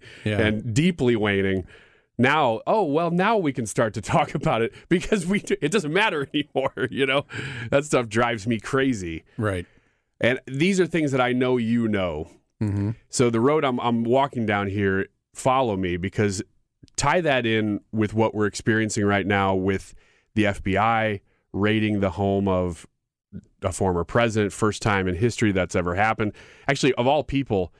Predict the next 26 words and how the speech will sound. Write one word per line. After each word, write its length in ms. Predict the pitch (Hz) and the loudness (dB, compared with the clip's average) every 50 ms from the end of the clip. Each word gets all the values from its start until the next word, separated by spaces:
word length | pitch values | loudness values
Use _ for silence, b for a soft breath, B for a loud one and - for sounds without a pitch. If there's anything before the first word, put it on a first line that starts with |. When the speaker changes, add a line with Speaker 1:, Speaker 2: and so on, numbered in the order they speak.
| _ _ _ _ _ - | _ _ _ _ _ -6
Speaker 2:
James 400 | 92 95 117 120 143 147 139 - | -2 0 2 2 2 0 0 -2
Carville 680 | - - - 135 120 123 117 101 92 87 82 80 - _ _ _ _ _ | -4 -2 0 0 0 2 0 0 0 0 -2 -4 -6 _ _ _ _ _
came 240 | - 110 101 98 101 | 0 0 2 2 2
out 220 | 98 98 95 - | 2 0 0 -2
and 140 | 95 95 92 | -4 -6 -4
said, 360 | - - 104 98 92 90 87 b b b b b b b | -2 0 0 0 0 -2 -6 b b b b b b b
"That's 200 | - 117 123 - - | -2 -2 -2 0 -2
the 100 | - 107 | -2 -4
biggest 420 | 92 87 117 113 110 117 113 - - | -2 0 0 0 2 0 0 -2 -2
story 300 | - 117 104 107 110 101 | 0 0 2 2 0 0
since 240 | - 104 95 80 92 | -2 -4 -6 -2 0
nine 200 | 95 95 98 95 | 0 0 2 0
eleven." 360 | 85 85 85 80 71 71 - - _ _ _ _ _ _ _ _ _ _ _ _ _ _ _ _ _ _ _ _ _ _ _ _ - | 0 0 0 -2 -2 -6 -12 -14 _ _ _ _ _ _ _ _ _ _ _ _ _ _ _ _ _ _ _ _ _ _ _ _ 0
And 80 | 151 | 0
I'm 40 | 165 | 2
Speaker 1:
Yeah. 40 | 131 - | 2 2
Speaker 2:
sure 120 | 202 180 | 2 2
he's 220 | 127 117 156 143 127 | 2 -2 -4 -2 0
got 180 | 120 110 104 | 0 0 0
political 340 | - 110 107 107 101 87 92 87 | 0 0 0 0 0 0 0 0
motives 300 | 90 87 87 87 82 - | 0 0 0 -2 -4 -4
for 180 | - 85 76 | -4 -4 -4
it, 80 | 71 - | -4 -2
too. 340 | - 101 80 71 71 - _ _ _ - - - | -2 -2 -2 -2 -6 -8 _ _ _ -20 -12 -8
Speaker 1:
Sure. 400 | - - 151 131 101 92 98 - - - _ _ _ _ _ _ _ _ _ _ - | -2 2 2 2 2 0 -4 -6 -10 -20 _ _ _ _ _ _ _ _ _ _ -10
Speaker 2:
But 320 | 95 95 95 85 73 | -2 0 0 0 0